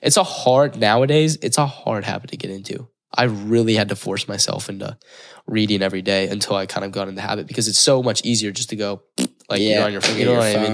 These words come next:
Speaker 1: mean?
Speaker 2: phone.
Speaker 1: And then, um, you know, you can be productive on your phone. I'm oftentimes, you know, we're doing a lot of social media stuff, stocks, whatnot on your phone, but it's really easy to slip. And,
Speaker 2: Yeah.
Speaker 1: and reading a book, I just find is very, uh, it helps a lot. I think
Speaker 2: Mm-hmm.
Speaker 1: knowledge-wise, um,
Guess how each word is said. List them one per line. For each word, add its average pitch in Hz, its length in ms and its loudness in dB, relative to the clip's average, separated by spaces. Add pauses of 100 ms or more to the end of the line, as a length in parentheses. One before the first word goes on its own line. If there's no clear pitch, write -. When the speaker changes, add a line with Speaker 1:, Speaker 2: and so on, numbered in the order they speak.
Speaker 1:
mean? 107 100 -8
Speaker 2:
phone. - 20 -12 (260)
Speaker 1:
And 113 160 -2
then, 113 180 2
um, 101 320 -2
you 143 80 2
know, 120 80 4
you 123 140 0
can 135 260 2
be 160 80 2
productive 98 380 -4
on 101 100 -6
your 95 80 -6
phone. 101 260 -4
I'm 101 120 -6
oftentimes, 98 760 -6
you 98 80 -12
know, 98 60 -8
we're 101 80 -10
doing 104 160 -4
a 101 60 -6
lot 101 160 -6
of 104 80 0
social 110 240 -4
media 107 240 -4
stuff, 101 440 0
stocks, 101 440 2
whatnot 104 260 -4
on 101 60 -6
your 98 80 -12
phone, 117 240 0
but 107 200 0 (360)
it's 131 160 2
really 107 400 4
easy 95 260 0
to 95 80 -4
slip. 98 400 2
And, 98 200 -6 (100)
Speaker 2:
Yeah. - 140 -4 (200)
Speaker 1:
and 113 140 -2
reading 147 200 6
a 120 60 4
book, 101 220 0
I 101 60 -2
just 90 160 -4
find 95 180 -4
is 98 80 -4
very, 101 420 -2
uh, 95 300 -8 (500)
it - 80 -20
helps 117 200 -2
a - 40 -6
lot. 104 300 -8 (260)
I 117 60 -14
think 104 260 -12 (100)
Speaker 2:
Mm-hmm. 127 380 -2
Speaker 1:
knowledge-wise, 104 920 0
um, 50 320 -10